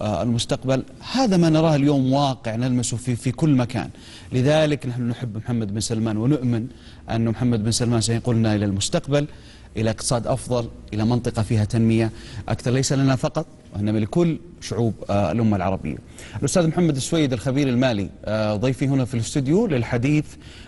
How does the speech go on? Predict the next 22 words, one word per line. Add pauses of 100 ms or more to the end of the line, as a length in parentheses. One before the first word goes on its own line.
عن
مبادرة (140)
مستقبل
الاستثمار، (160)
آه،
التي،
آه،
اختتمت، (440)
آه، (240)
أعمالها
خلال
الثلاث
أيام، (140)
آه، (240)
آه،
الماضية،
والتي
شهدنا
فيها
توقيع
اتفاقيات (1040)
تجاوزت